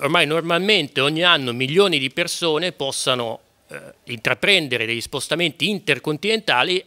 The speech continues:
anche a fronte di situazioni di pace e di relativa tranquillità da, da, dai posti in cui provengono. Quindi lo strumento migratorio si è fatto molto più potente ed efficace per quegli stati che volessero sfruttarlo,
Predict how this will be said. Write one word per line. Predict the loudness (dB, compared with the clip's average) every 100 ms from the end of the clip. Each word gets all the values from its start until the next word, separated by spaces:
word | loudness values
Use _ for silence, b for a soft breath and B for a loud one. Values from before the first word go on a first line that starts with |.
| -2
anche | 0 0 -4 -6 -6 -6 -10
a | -10
fronte | -8 -8 -6 -6
di | -6
situazioni | -8 -8 -6 -4
di | -4
pace | 0 0 0 -2
e |
di | -2
relativa | 0 0 0 0 0
tranquillità | -2 -4 -4 -2 -2
da, | 0 0 0
da, | -2 -2
dai | -2 -2
posti | -2 -4 -4 -6
in |
cui | -6
provengono. | -4 -2 -4 -6 -12 -12 B B B B B B
Quindi | 0 4
lo | 4
strumento | 4 2 2 0 -2
migratorio | 0 0 2 0 0 -6
si | 0 2
è |
fatto | 4 2 2
molto | -2 -2 -2 -6
più | -4
potente | -4 0 0 2
ed |
efficace | 0 -2 -2 -2 -2 -2
per | -6 -2
quegli | -2 -2
stati | -2 -4 -4
che | -6
volessero | -4 -2 -2 -4 -4 -4 -6
sfruttarlo, | -8 -10 -2 0 0 -4